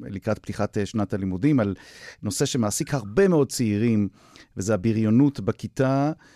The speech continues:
ההתמודדות עם הבריונות, ואחר כך על הקשר שבין הבריונות הזאת, אה,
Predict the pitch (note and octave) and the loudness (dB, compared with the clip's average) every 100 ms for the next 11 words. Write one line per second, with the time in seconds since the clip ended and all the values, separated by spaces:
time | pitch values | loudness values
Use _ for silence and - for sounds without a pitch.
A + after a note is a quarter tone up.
0 | _ _ - G2+ A#2+ A2 G#2 D3 D3 C3+ | _ _ -8 -2 0 2 2 2 4 4
1 | C3 A#2 B2 B2+ C3+ D#3+ F#3 B2 A2 F3 | 2 2 2 4 4 2 2 0 2 2
2 | G3 E3+ B2+ - G3+ F3 C#3+ D3+ - C3+ | 2 0 -2 2 2 2 2 2 4 2
3 | B2+ C#3+ C#3 A#2 C3+ C3+ B2+ | 2 2 2 2 0 0 -4